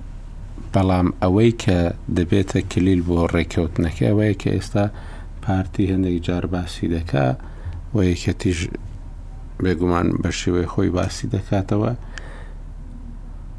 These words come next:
پۆستی سەر و کۆمار دەبیتە کێشە، ئەوەی کە ئێستا هاتوۆتە پێشەوە هەندێک جار لەگەڵیدا پۆستی، پارێزگاری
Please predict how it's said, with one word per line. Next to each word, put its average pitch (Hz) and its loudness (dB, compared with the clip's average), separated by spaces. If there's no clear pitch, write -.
پۆستی 135 4
سەر - 4
و 101 4
کۆمار 87 4
دەبیتە 87 2
کێشە، 107 0
ئەوەی 101 6
کە 95 2
ئێستا 87 0
هاتوۆتە 85 0
پێشەوە 90 0
هەندێک 90 2
جار 85 2
لەگەڵیدا 85 2
پۆستی، 87 2
پارێزگاری 87 2